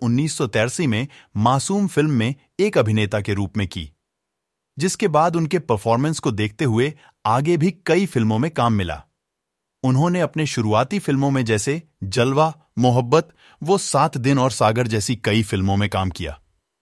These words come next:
लेकिन सतीश कौशिक ने अपनी असली पहचान तब हासिल की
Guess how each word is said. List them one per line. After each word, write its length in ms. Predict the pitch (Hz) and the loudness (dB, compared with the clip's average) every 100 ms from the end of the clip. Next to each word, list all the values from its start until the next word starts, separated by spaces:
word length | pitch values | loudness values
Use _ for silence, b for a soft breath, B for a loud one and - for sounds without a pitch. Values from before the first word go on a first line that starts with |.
| _ _ b _ | _ _ b _
लेकिन 280 | 151 185 226 | -6 -4 -6
सतीश 460 | - 120 - 208 | -4 -6 -4 -8
कौशिक 400 | - 123 113 170 170 | -4 -4 -4 -8 -6
ने 80 | |
अपनी 280 | 165 - 165 | -6 -4 -4
असली 280 | 127 110 175 | -4 -6 -8
पहचान 440 | - 113 151 170 165 - | -6 -6 -4 -6 -6 -4
तब 160 | 185 | -2
हासिल 320 | 139 120 131 104 | -2 -4 -4 -8
की 260 | 110 139 | -6 -8